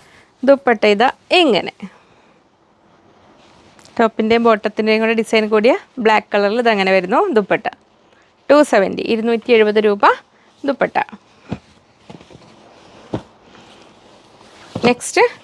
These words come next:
ഒരു ബർഗണ്ടി ഷെയ്ഡിൽ ദാ ഇങ്ങനെ ടോപ്പ്,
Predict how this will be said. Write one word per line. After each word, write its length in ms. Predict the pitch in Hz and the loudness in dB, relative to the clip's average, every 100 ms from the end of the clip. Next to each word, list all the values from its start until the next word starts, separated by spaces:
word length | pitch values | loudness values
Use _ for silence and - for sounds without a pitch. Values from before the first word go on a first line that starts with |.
| _ - _ _ _ _ _ _ _ _ - | _ -20 _ _ _ _ _ _ _ _ -2
ഒരു 100 | 254 | 2
ബർഗണ്ടി 400 | 254 247 262 254 262 | 4 4 2 2 0
ഷെയ്ഡിൽ 320 | - 208 202 262 403 - _ | 0 -2 0 -2 -4 -12 _
ദാ 80 | 202 - 226 | -12 -8 -6
ഇങ്ങനെ 200 | 214 202 | -4 -2
ടോപ്പ്, 360 | 208 196 - 277 | 0 0 0 0